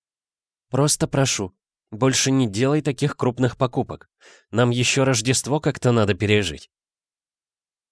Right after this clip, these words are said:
Она посмотрела на него и увидела, как в нём постепенно угасает ярость. Когда он успел так вспылить?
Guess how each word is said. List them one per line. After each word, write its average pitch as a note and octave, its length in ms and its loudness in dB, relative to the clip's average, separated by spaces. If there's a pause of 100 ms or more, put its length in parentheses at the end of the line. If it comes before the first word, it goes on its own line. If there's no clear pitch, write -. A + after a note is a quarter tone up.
(200)
Она G2+ 280 2
посмотрела B2 640 2
на G2 80 2
него G#2+ 400 2 (320)
и G2 80 -2
увидела, E3+ 420 4
как A#2 240 -2
в G2+ 60 -2
нём F3+ 200 4
постепенно D#3 600 2
угасает C#3+ 600 2
ярость. F2+ 500 -4 (440)
Когда F#2 400 2
он G#2+ 160 2
успел C3 440 2
так A#2 240 -2
вспылить? - 760 -2